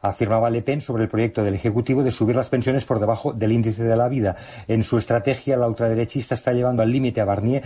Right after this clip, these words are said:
porque ya se sabe que la izquierda presentará ahora una moción de censura para debatir el miércoles y hasta ese momento Le Pen dejará en el aire si se une a ella y hace caer al gobierno.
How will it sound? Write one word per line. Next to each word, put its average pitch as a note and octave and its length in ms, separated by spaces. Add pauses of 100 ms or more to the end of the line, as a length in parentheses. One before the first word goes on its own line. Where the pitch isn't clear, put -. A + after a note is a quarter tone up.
(200)
porque G#2 340
ya A#2+ 120
se A#2+ 100
sabe A#2 300
que A2 80
la F#2+ 80
izquierda A#2 380
presentará G#2+ 460
ahora G2+ 260
una B2 160
moción G#2+ 320
de C3+ 80
censura B2 400 (240)
para G#2 160
debatir G#2 340
el B2+ 120
miércoles G#2 500
y A#2 100
hasta G#2 200
ese D3+ 120
momento C3 460 (240)
Le G2 160
Pen C3+ 180
dejará A#2+ 300
en C#3 80
el B2 100
aire C3 240
si A2+ 160
se G#2+ 140
une C3 160
a - 20
ella A2+ 260
y A#2 140
hace C#3 240
caer A#2 240
al A#2 80
gobierno. D#2+ 480